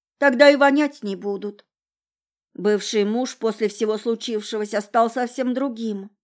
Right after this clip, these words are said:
замкнутым, угрюмым. Дети не хотят с ним общаться. Они обвиняют его во всем, что произошло, и не особо идут на контакт.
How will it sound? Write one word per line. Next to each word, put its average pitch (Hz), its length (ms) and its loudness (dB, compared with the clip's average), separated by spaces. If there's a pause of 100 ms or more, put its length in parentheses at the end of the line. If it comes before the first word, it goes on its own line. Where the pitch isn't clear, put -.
(380)
замкнутым, 208 880 0
угрюмым. 208 720 0 (600)
Дети 247 300 0
не 254 140 -2
хотят 262 380 0
с - 100 -12
ним 202 200 -4
общаться. 208 800 -8 (880)
Они 220 320 2
обвиняют 226 760 2
его 226 260 0
во 220 160 2
всем, 285 300 0
что 262 220 -2
произошло, 240 1000 -4 (300)
и 247 120 2
не 247 120 2
особо 233 640 0
идут 202 420 -4 (140)
на 226 140 0
контакт. 214 760 -4